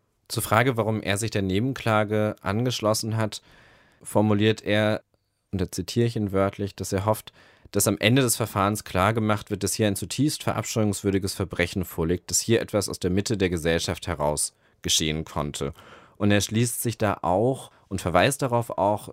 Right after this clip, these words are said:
dem Zeugen an, der am zehnten Prozesstag vernommen wurde, Max Privorotsky, Vorstand der jüdischen Gemeinde,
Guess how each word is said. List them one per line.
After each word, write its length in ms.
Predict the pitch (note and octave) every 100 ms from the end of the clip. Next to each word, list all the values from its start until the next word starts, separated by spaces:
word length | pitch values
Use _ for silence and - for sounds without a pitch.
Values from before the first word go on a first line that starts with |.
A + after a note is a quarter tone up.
| - - -
dem 360 | F#2+ F#2 F2+ -
Zeugen 500 | - F2+ F2+ F#2 F#2+
an, 380 | - F2 F2+ F2
der 260 | F2 E2 -
am 300 | E2 D#2+ D#2
zehnten 300 | G2+ G#2+ A#2+
Prozesstag 760 | G#2 - G2 - G2+ F#2 -
vernommen 500 | - F#2 E2+ F2 F2+
wurde, 420 | F2 E2+ E2+ F2 D#2+
Max 240 | E2+ -
Privorotsky, 640 | - E2+ E2 F2 - - F#2+
Vorstand 460 | - G2 G#2+ F#2+
der 80 | F#2
jüdischen 600 | F2 F2+ F#2 F#2 F2+ F2+ -
Gemeinde, 580 | - E2+ D#2+ E2 E2+ F2+